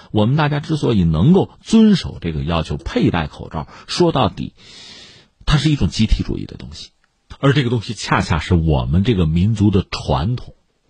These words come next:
传统的道德、传统的行为规范、传统的思维方式，这实际上是一种很高尚的东西。你说这是不是你上纲上线了？我觉得也不是。说到底，它就是一种集体主义的东西，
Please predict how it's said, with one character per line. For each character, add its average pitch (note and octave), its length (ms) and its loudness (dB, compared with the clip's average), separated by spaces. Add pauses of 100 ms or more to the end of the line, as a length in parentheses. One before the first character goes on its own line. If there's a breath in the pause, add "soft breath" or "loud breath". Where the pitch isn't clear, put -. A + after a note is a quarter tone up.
传 A#2+ 400 0
统 D2+ 240 -2
的 C#2+ 180 -2
道 - 260 -2
德、 - 180 -14 (420)
传 B2 260 4
统 F2+ 140 2
的 D2+ 80 0
行 E2+ 160 -2
为 D#2+ 80 0
规 E2+ 180 -4
范、 D2+ 200 -10 (480)
传 A#2 380 4
统 F2 200 2
的 D#2+ 60 -10
思 - 160 -4
维 A#2+ 120 0
方 C#3+ 240 -10
式， - 200 -16 (460)
这 F#3+ 120 2
实 - 200 0
际 E3 100 4
上 B2+ 160 2
是 G#2+ 120 -4
一 F#2+ 40 0
种 F2 120 0
很 C2+ 160 -6
高 A#2+ 260 0
尚 E2+ 240 -8
的 C2+ 80 -14
东 A#1+ 200 -20
西。 - 160 -20
你 F#2+ 100 -6
说 D3 120 -2
这 G3 120 -4
是 F#3 120 -6
不 F#3+ 80 -2
是 F3 200 0 (260 loud breath)
你 A#2+ 140 -4
上 F#3 220 0
纲 G3+ 160 4
上 F#3+ 200 2
线 F3+ 240 0
了？ A2 80 0
我 D#2+ 100 0
觉 D2+ 120 -4
得 E2+ 80 -6
也 D2 120 -10
不 - 140 -16
是。 D2+ 140 -16
说 - 180 -6
到 D#3+ 140 -2
底， - 200 -10 (260 loud breath)
它 - 120 -4
就 F3+ 180 0
是 F#2+ 160 0
一 F2 80 2
种 C#2+ 180 2
集 F#2+ 240 4
体 D#2+ 260 0
主 - 220 -4
义 C2+ 100 -6
的 - 120 -14
东 B1 220 -18
西， - 200 -20